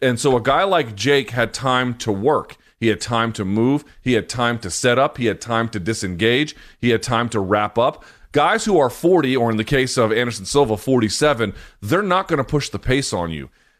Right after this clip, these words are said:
Well, Tommy Fury did. Tommy Fury actually just worked a lot, really got in Jake's face, and Jake's game kinda collapsed and imploded for long stretches of the fight,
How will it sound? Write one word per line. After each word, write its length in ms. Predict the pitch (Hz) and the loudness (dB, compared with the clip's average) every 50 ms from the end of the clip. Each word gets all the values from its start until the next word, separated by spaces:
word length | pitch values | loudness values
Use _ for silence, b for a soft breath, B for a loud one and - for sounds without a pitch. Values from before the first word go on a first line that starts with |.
| _ _ _ | _ _ _
Well, 80 | 90 87 | -10 -10
Tommy 320 | - - 139 165 190 196 | -10 -6 -4 -2 0 0
Fury 380 | - - 170 170 165 160 156 147 | -2 0 2 4 4 4 2 2
did. 560 | 113 95 87 123 139 143 113 82 69 - _ | -2 -2 0 2 4 4 2 2 -2 -6 _
Tommy 320 | - 117 135 156 190 190 | -4 -2 -2 0 0 -2
Fury 360 | 165 - 160 170 165 156 135 | -4 0 0 2 4 4 4
actually 340 | 127 127 - - 151 131 120 | 2 2 0 -2 -2 -2 -2
just 300 | 113 107 117 123 107 - | -2 -2 -4 -4 -6 -6
worked 560 | 95 87 87 98 120 139 180 180 - - - - - | -10 -8 0 2 4 4 4 2 -2 -10 -14 -4 -2
a 80 | 110 | -2
lot, 460 | 101 98 98 95 92 92 92 - B B B B B | 0 0 0 2 2 2 0 -2 B B B B B
really 400 | - 113 135 160 185 190 175 165 | 0 2 4 4 6 4 4 2
got 360 | 139 120 139 135 135 139 127 131 | 2 2 2 2 2 0 0 -2
in 140 | 127 120 | -4 -2
Jake's 320 | 101 117 120 117 113 - - | 0 0 0 0 0 -2 0
face, 340 | - 151 143 131 117 - - | 2 2 2 2 0 -4 -4
and 240 | 123 117 113 104 | -4 -4 -4 -4
Jake's 340 | - 113 135 170 190 - - | -2 0 0 0 0 -4 -8
game 540 | - 110 120 131 139 151 143 117 101 92 82 b b b b b b b | -8 -2 -2 0 0 2 0 0 -2 -4 -6 b b b b b b b
kinda 220 | - 131 147 147 - | -4 -2 -2 -2 -4
collapsed 680 | - - 120 110 95 104 107 127 135 123 - - - 110 | -6 -4 -4 -2 0 0 0 0 -2 -4 -6 -6 -4 -4
and 100 | 104 104 | -2 -2
imploded 540 | 101 92 - - 123 127 139 123 113 92 | -4 -6 -2 0 2 2 4 2 0 -4
for 160 | - - 98 95 | -4 -4 -4 0
long 320 | 101 110 117 120 117 107 | 2 4 4 2 2 -2
stretches 400 | - - 123 135 160 - 147 110 | -2 0 0 0 0 -2 -4 -4
of 80 | 110 92 | -4 -4
the 60 | 95 | -4
fight, 340 | - - 110 101 101 101 | -2 0 0 0 0 -2